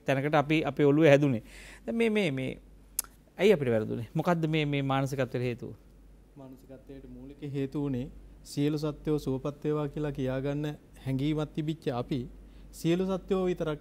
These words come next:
Speaker 2: සියලු සත්වයෝ කියලා කිව්වේ නෑ. මම සුවපත් වේවා කියන හැඟීමෙන් තමයි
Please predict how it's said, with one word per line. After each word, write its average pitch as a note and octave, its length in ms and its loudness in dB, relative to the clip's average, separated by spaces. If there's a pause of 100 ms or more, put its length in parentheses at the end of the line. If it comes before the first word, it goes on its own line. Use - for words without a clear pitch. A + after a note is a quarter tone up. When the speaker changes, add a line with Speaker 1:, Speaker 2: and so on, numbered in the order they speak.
Speaker 2:
සියලු D#3 320 2
සත්වයෝ F#3 340 2
කියලා D#3+ 220 2
කිව්වේ C3+ 280 -2
නෑ. E3 160 -2
මම D3 240 -2
සුවපත් F#3+ 420 -2
වේවා F#3 240 2
කියන F#3 220 -4
හැඟීමෙන් E3+ 520 -2
තමයි F3+ 300 -2